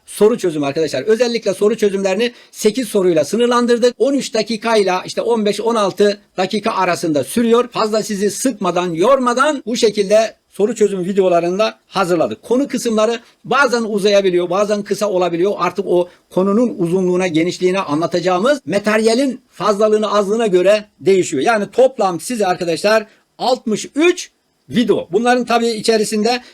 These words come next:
birinci dönem iki, ikinci dönemde iki tane yazılıya hazırlık videoları olacak. Onlar da dahil. T Y T konuları, aynı konuları ben T Y T için de çektim. Ama T Y T'nin ayrı çektim. Bakın dokuzuncu sınıfa ayrı çektim.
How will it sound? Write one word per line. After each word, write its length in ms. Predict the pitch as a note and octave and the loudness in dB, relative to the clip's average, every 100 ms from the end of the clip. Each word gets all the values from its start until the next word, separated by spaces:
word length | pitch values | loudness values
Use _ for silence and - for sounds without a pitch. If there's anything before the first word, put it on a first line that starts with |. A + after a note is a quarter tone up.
| _ | _
birinci 340 | F#3+ A#3 A3+ A#3+ | -2 0 0 0
dönem 280 | G#3+ G3+ - | 0 -2 -6
iki, 420 | F#3 F#3 B3+ B3 - - | -10 -4 -2 -2 -6 -8
ikinci 320 | A3 A3 A3 | -2 0 2
dönemde 340 | G3+ F#3+ F#3 | 0 -2 -4
iki 180 | G3 B3 | -4 -4
tane 340 | G3+ G3 A#3 - _ | -2 -2 -4 -8 _
yazılıya 480 | D#3 G#3 G#3 G3 F3 | -2 0 2 2 0
hazırlık 540 | C#3+ A3+ A3 G#3+ G#3+ | -2 0 2 0 -2
videoları 440 | F3+ G3 F#3+ F3+ F#3+ | -2 0 2 2 0
olacak. 340 | F3 D3+ C3 | 0 0 -2
Onlar 360 | G#3 A3+ G3 E3 | -2 0 0 2
da 180 | G#3 G#3+ _ - | 0 -2 _ -4
dahil. 320 | F#3+ D3+ C3+ - | -2 0 -4 -4
T 200 | F#3 A3 | -2 0
Y 160 | B3 B3 | 0 0
T 180 | B3+ | -2
konuları, 420 | B3 A3+ G#3+ F#3+ E3 | 0 -2 0 0 0
aynı 320 | G#3+ D4 C4 | 0 0 0
konuları 400 | A3 G#3 G#3 A3+ | -2 0 0 0
ben 140 | G#3+ | -4
T 160 | G3+ G3+ | -2 0
Y 160 | G#3+ | 0
T 120 | A3 A#3+ | 0 -2
için 220 | - G3+ | -4 -4
de 100 | F3 | -4
çektim. 300 | D#3+ C#3 B2 | -4 -6 -6
Ama 220 | F#3+ G3+ | -4 -4
T 160 | - F#3 | -2 0
Y 160 | G#3+ G#3 | 0 0
T'nin 400 | G#3+ A3 C4+ B3 _ - | -2 -2 -4 -6 _ -2
ayrı 260 | F#3+ C4 | 0 0
çektim. 380 | A3 A#3 B3+ A3+ | 0 -2 -2 -2
Bakın 240 | G3+ A3 | -2 -2
dokuzuncu 380 | F#3 F#3+ G#3+ A#3+ | -2 -2 -2 -2
sınıfa 320 | A#3 G#3+ G3+ | 0 0 0
ayrı 260 | G3 G3 G3+ | 0 0 2
çektim. 360 | F#3 - A2+ | 0 -2 -10